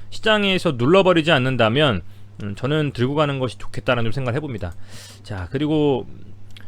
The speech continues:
매동도 그렇게 나쁘지 않은 것 같아요. 우리가 이 기관은 보지 말고요, 이쪽을 보시죠. 상세를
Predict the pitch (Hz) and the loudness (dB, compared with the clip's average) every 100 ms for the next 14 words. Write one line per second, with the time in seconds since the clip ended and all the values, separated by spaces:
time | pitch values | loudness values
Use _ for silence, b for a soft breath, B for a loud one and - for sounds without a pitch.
0 | B - - 117 131 180 220 214 196 147 | B -12 -10 0 2 4 2 0 0 2
1 | 190 - 220 202 160 101 - 175 110 151 | 2 2 2 4 4 2 2 2 2 0
2 | 139 107 - 104 104 170 180 151 160 - | -2 -4 -2 -2 -2 2 2 2 -4 0
3 | 143 202 196 127 110 110 95 107 110 b | 4 4 4 2 0 0 -2 -4 -6 b
4 | b b - 180 - 247 208 120 120 - | b b -6 -4 0 2 2 0 -4 0
5 | 214 226 175 107 | 0 2 2 0